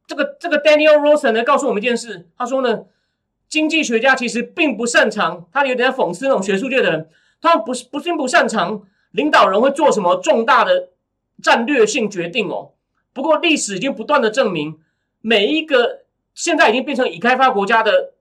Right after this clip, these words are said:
国家呢，都经历过所谓的系统性危机，特别在银行金融这一块，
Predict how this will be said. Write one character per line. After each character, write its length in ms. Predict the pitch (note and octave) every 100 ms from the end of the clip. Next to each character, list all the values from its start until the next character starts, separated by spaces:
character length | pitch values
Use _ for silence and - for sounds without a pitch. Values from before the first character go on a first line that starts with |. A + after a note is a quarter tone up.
| -
国 140 | G3
家 140 | A3+
呢， 200 | G#3+ F#3 - _
都 140 | - C#4+
经 160 | D4
历 80 | C#4+
过 120 | D4
所 140 | C#4 G#3
谓 60 |
的 80 | A#3+
系 180 | - D4+
统 160 | G3 D#3+
性 160 | C4
危 140 | G#3 F#3
机， 100 | A3+
特 140 | C4
别 100 | G3+
在 220 | A#3+ -
银 200 | F#3 A#3+
行 220 | A3 F#3
金 140 | G3 C4
融 160 | G#3+
这 100 | F#3+
一 60 | A#3
块， 320 | A3 G3 -